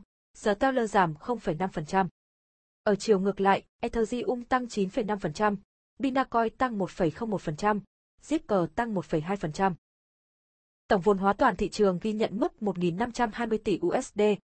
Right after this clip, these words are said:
tăng một phẩy hai phần trăm. Bitcoin gần đây lao dốc mạnh sau khi chạm đỉnh năm mươi tám nghìn U S D, song nhiều chuyên gia vẫn đặt niềm tin vào tiền ảo hàng đầu này.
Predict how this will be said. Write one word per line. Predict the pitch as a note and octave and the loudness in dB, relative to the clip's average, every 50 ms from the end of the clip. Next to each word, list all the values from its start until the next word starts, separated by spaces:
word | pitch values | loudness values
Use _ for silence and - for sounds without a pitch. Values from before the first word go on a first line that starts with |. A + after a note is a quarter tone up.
| _ - | _ -4
tăng | - G#3+ G3+ | -2 0 0
một | F#3+ D#3+ | 0 0
phẩy | - - E3 | 0 0 -2
hai | D3+ D#3+ G3 G3+ | 0 0 0 -2
phần | - - D3+ | 0 -2 -4
trăm. | - G3 F#3+ F#3 D#3 - _ _ _ _ _ _ _ _ _ _ - | 0 2 2 2 0 -4 _ _ _ _ _ _ _ _ _ _ -2
Bitcoin | A#3 E4+ E4+ - - A#3+ A#3 A3+ G#3 | 0 0 0 2 2 4 4 4 4
gần | G#3+ F#3 F3+ | 4 4 4
đây | G3+ G3+ G#3 | 6 4 6
lao | G#3+ G#3 G#3 | 6 4 2
dốc | G3 - E4 E4 - | 2 2 0 0 2
mạnh | B3 A3+ - E3 | 2 0 0 0
sau | - - G#3 | -2 -4 -2
khi | - A3+ G#3 | 0 0 -2
chạm | - - A3 - F3+ | 0 0 -2 0 2
đỉnh | F#3 F#3+ E3+ D#3 D#3+ | 2 0 0 0 0
năm | F#3 G#3 G#3 | 0 0 0
mươi | G3+ G3 | 0 0
tám | - F#3+ E3+ E3+ G#3+ | 2 2 0 2 0
nghìn | B3 C4 A3 E3 - | -2 -2 -2 -2 0
U | G3+ C4 D#4+ | 2 2 2
S | D#4 - | 2 2
D, | A3 G3+ G3 | 2 2 2
song | - G#3+ G3+ F#3+ F3+ F#3 | 2 0 0 0 2 2
nhiều | G3 F3 | 2 2
chuyên | D#3 - A3+ G#3+ | 2 2 0 0
gia | G3 A3+ G#3+ G#3 | 2 2 4 4
vẫn | G3 - F#3 F#3+ | 4 2 0 -2
đặt | A#3 B3+ G3+ - | -2 -2 -2 -2
niềm | F#3 F#3 E3+ D3+ | 0 0 0 -2
tin | - - C4 C4+ D3+ | -2 -4 -2 -2 -2
vào | - - F3 | 0 0 0
tiền | D#3 - F3 D#3+ | 2 2 0 0
ảo | D3+ E3 D#3+ D3+ | 0 0 0 0
hàng | D#3 E3+ E3 E3 | -2 -2 -2 -2
đầu | E3+ D#3+ | 0 0
này. | D#3 E3 E3 E3 D#3 | 0 0 0 0 -2